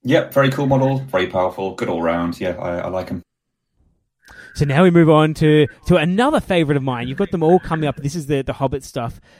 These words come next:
Speaker 2: The, the Mirkwood Cavalry, which I'm gonna say before we do this, are beautiful models. Uh, when they first came out, they didn't have a shield option, but now they have a shield option. Dan, did you include the shield when you had these?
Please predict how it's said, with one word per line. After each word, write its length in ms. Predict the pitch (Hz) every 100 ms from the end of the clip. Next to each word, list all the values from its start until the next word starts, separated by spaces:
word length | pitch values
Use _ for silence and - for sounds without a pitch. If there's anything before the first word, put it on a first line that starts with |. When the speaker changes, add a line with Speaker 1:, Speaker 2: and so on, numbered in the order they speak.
| -
Speaker 2:
The, 180 | 160 175
the 140 | 175
Mirkwood 420 | 170 185 202 196
Cavalry, 420 | - 160 156 170
which 220 | 156 165 -
I'm 140 | 202
gonna 160 | 320 277
say 140 | 196
before 260 | 160 - 147
we 80 |
do 160 | 135 143
this, 220 | 143 - - _
are 120 | 143
beautiful 420 | 131 233 285 - 170
models. 460 | 151 147 156 143 - _ -
Uh, 240 | 143 143
when 220 | 160 185
they 80 | 269
first 260 | - 160 170
came 160 | 180
out, 100 | 156
they 80 | -
didn't 220 | 127 151
have 120 | 156 131
a 40 |
shield 320 | - 139 139
option, 480 | 147 151 - 240 277 - _
but 120 | 185
now 380 | 180 165 170 175
they 140 | 156 139
have 180 | 151
a 60 | 147
shield 320 | 123 151 151
option. 560 | 151 143 - 160 151 143 _ - -
Dan, 180 | 185 196
did 160 | 208
you 80 | 262
include 300 | 240 - 180
the 80 | 160
shield 340 | - 147 165
when 160 | 156 147
you 160 | 147 127
had 240 | 139 143
these? 340 | 170 220 -